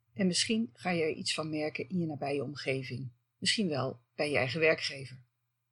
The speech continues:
Ondernemers en organisaties en overheidsinstellingen die ontvangen dan, eh, mensen, ze organiseren bijeenkomsten om professionals mee te nemen in de circulaire economie.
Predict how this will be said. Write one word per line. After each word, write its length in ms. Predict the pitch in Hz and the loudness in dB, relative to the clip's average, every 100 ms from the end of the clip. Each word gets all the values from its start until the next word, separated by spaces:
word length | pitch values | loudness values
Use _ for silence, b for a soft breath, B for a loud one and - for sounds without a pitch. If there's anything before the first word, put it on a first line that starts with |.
| _ _ _ _ _ _ _ _ 247 | _ _ _ _ _ _ _ _ 4
Ondernemers 500 | 220 214 233 254 - | 6 8 6 4 2
en 120 | 190 | 2
organisaties 960 | 180 185 170 170 170 185 - 196 - | 2 0 2 2 2 0 -2 2 0
en 280 | - 180 165 | 2 0 0
overheidsinstellingen 1080 | 170 165 160 165 180 170 - 151 156 147 - _ | -2 -2 -2 -2 -2 -2 -2 -4 -4 -8 -12 _
die 300 | 180 160 156 | -10 -8 -10
ontvangen 500 | - 175 - 185 156 | -6 -6 0 2 2
dan, 360 | 151 143 143 135 | 0 -2 -2 -6
eh, 140 | 170 147 | -10 -12
mensen, 460 | 143 156 180 226 202 | -2 0 2 2 0
ze 100 | - | -4
organiseren 560 | - 151 151 160 147 | -8 -6 -4 -2 -2
bijeenkomsten 920 | 135 - 185 190 208 202 - - 196 b b b b | -2 0 2 2 2 2 0 -2 -4 b b b b
om 320 | 208 196 - _ | 0 0 -2 _
professionals 720 | 185 233 226 196 165 - - | -2 0 2 0 -2 -4 -4
mee 300 | 175 180 196 | 2 4 4
te 120 | 190 | 2
nemen 420 | 160 156 151 147 - _ _ _ _ _ 120 | 0 -2 -4 -6 -10 _ _ _ _ _ -8
in 120 | - | -2
de 80 | 180 | 0
circulaire 540 | 165 160 143 135 131 - | 2 -2 -2 -4 -4 -4
economie. 480 | 151 151 143 143 | -6 -6 -6 -6